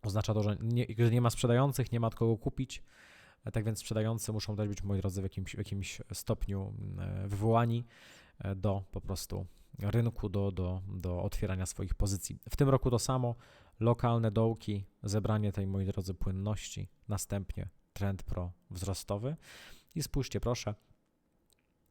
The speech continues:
e, tutaj mieliśmy sytuację, gdzie po dwudziestym stycznia było podbicie do góry i powrót, a tutaj mamy sytuację, w której po dwudziestym stycznia mamy też podbicie do góry i powrót. Czyli na ten moment, co jest bardzo ciekawe,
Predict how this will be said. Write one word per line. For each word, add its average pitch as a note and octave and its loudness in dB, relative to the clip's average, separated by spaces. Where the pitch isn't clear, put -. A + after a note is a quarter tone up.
e, F2+ -4
tutaj A2+ 0
mieliśmy G#2 -2
sytuację, - -4
gdzie F#2+ -6
po C3 2
dwudziestym A#2 -2
stycznia D#3+ -4
było A2+ 2
podbicie A2+ 2
do G#2+ -2
góry G#2+ -2
i G#2 -6
powrót, D3+ 0
a D3+ 0
tutaj A2 0
mamy G#2+ 0
sytuację, G#2 -2
w - -8
której G2 -4
po C#3 6
dwudziestym B2 -2
stycznia - -4
mamy G#2+ 0
też - -2
podbicie A2 -2
do G#2+ 0
góry G2+ 0
i F#2+ -4
powrót. G2 0
Czyli G#2 2
na A#2 0
ten B2+ 0
moment, C#3 2
co B2 0
jest A2+ 0
bardzo A2+ 0
ciekawe, A#2 0